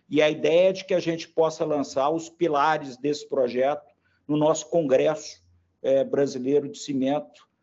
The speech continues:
é, de seis a oito de novembro próximo aqui em São Paulo. Então, esse é um desafio que eu, que eu destaco entre tantos outros que a gente tem. Quer dizer, nós estamos criando aí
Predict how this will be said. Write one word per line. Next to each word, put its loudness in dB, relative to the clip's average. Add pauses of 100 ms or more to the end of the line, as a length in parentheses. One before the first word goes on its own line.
(200)
é, 2
de -4
seis -2
a 4
oito 0
de -4
novembro -2
próximo -4
aqui -6
em 0
São -4
Paulo. -6 (540)
Então, 0
esse 2
é 2
um -4
desafio -2
que -4
eu, -2 (100)
que -4
eu 0
destaco 0
entre -6
tantos -2
outros 0
que -4
a 2
gente -6
tem. -6
Quer -20
dizer, -4
nós -2
estamos -4
criando 2
aí -2